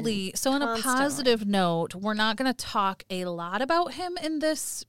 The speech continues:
Speaker 2: part.
Speaker 1: Right. Yep.
Speaker 2: Because where you left off, just a small recap, and I will recap some things throughout just because they tie into my
Speaker 1: Yes.
Speaker 2: part of this.
Speaker 1: He was serving a life sentence for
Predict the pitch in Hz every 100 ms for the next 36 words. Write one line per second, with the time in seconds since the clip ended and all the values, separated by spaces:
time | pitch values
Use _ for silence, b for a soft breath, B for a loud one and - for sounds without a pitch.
0 | - - 240 214 - - - B 208 B
1 | B B 240 254 - 262 247 226 208 214
2 | 247 226 269 320 320 294 - 226 214 208
3 | 226 - 220 - 208 196 190 190 - 185
4 | 180 180 - 220 247 247 254 254 240 214
5 | 220 208 - 190 - - 190 180 185 180
6 | 180 - 185 180 175 - 185 190 - -
7 | 180 - 185 175 170 170 170 175 170 160
8 | 190 202 208 180 135 - - - _ _
9 | - 226 190 170 - 170 - - B B
10 | B B B _ - 226 202 - 214 220
11 | 214 190 185 190 - 214 208 - 359 480
12 | - - - 202 190 190 185 185 185